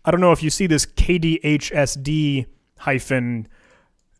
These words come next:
there's a string and a comma, and then random base sixty-four all the way at the end. And then it just adds an if statement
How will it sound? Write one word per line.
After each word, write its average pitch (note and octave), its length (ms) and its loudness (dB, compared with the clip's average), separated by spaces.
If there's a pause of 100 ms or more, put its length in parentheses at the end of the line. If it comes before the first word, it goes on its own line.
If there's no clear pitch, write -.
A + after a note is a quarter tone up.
(240)
there's B2+ 180 -6
a A2+ 60 -8
string D#3 380 -2
and C#3+ 80 0
a A#2+ 40 -2
comma, D#3 480 2
and C#3+ 140 0
then B2 220 -4
random D3+ 480 0
base D3 260 0
sixty-four D3+ 600 -2
all G3+ 80 2
the G3+ 60 2
way G#3+ 140 2
at G#3+ 80 -2
the A3+ 100 -2
end. A#3 200 -2
And G3 100 4
then A3 80 4
it F#3+ 40 -2
just F#3 160 -4
adds F3+ 220 2
an D#3+ 140 -4
if F#3+ 160 4
statement B3+ 460 0